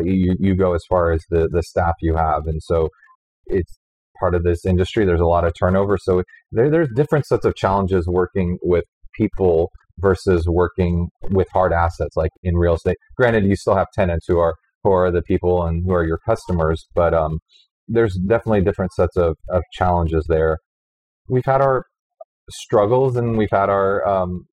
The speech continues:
successes, and so it's, I think the biggest thing is to, I don't know if appreciate the right, right word, but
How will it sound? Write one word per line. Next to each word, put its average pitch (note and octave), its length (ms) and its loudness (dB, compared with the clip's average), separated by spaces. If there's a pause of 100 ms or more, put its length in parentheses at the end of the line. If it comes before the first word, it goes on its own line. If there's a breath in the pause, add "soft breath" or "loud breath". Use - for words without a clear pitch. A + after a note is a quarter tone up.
(420)
successes, G2 640 -2
and E2+ 140 -4
so F2 200 2
it's, E2+ 160 -4 (460 soft breath)
I G2 60 -2
think - 180 -2
the G2 120 2
biggest G2+ 360 0
thing F#2+ 160 2
is F2 220 -2
to, E2+ 260 0 (580)
I - 60 0
don't G#2+ 100 0
know G#2 60 0
if - 120 -10
appreciate - 580 0
the G2 80 2
right, F#2 300 0
right F#2 460 0
word, F2 540 0
but F2+ 140 0